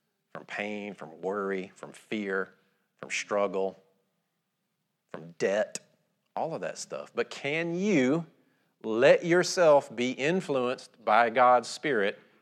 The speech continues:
deep within your inner man? One of the ways that you do that is you just get to know who God is. Again, I go back to the, your homework. Go find a list of the names of God and meditate on them and ask yourself,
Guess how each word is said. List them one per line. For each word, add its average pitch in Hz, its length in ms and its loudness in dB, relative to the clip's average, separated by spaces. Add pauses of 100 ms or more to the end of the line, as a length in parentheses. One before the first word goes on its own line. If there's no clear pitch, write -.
(120)
deep 127 240 0
within 110 240 -2
your 101 140 -4
inner 101 180 -4
man? 113 300 -10 (800)
One 117 180 0
of 135 60 2
the 135 80 2
ways 151 180 6
that 135 160 -4
you 156 80 -2
do 185 200 0
that 156 200 4
is 135 140 -4
you 202 100 -8
just 220 220 -6
get 170 160 -4
to 180 80 -6
know 175 160 -4
who 185 120 -4
God 175 280 -6
is. - 320 -14 (640)
Again, 131 420 -2
I 98 100 -4
go 127 160 4
back 127 300 4
to 135 120 -4
the, 123 200 -2 (440)
your 117 100 -2
homework. 120 540 -4 (480)
Go 131 140 4
find 160 360 0
a 151 40 2
list 147 520 0 (280)
of 107 140 0
the 104 80 -6
names 110 380 -4
of 107 80 -8
God 87 360 -2 (480)
and 123 160 -4
meditate 117 480 -4
on 73 160 -12
them 78 180 -16 (460)
and 139 140 0
ask 160 260 -2
yourself, 85 440 -8